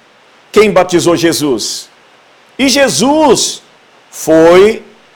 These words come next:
levado pelo Espírito lá no monte. Ele não foi levado pelo inimigo. Ele foi levado pelo Espírito para ser tentado pelo inimigo.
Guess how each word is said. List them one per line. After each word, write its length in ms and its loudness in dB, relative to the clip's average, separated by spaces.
levado 580 2
pelo 380 2
Espírito 880 -2
lá 160 2
no 100 -6
monte. 580 -6
Ele 180 -2
não 100 -2
foi 220 2
levado 400 0
pelo 200 0
inimigo. 520 -4
Ele 340 2
foi 280 0
levado 420 0
pelo 360 2
Espírito 680 -2
para 380 2
ser 420 2
tentado 920 0
pelo 400 2
inimigo. 640 -2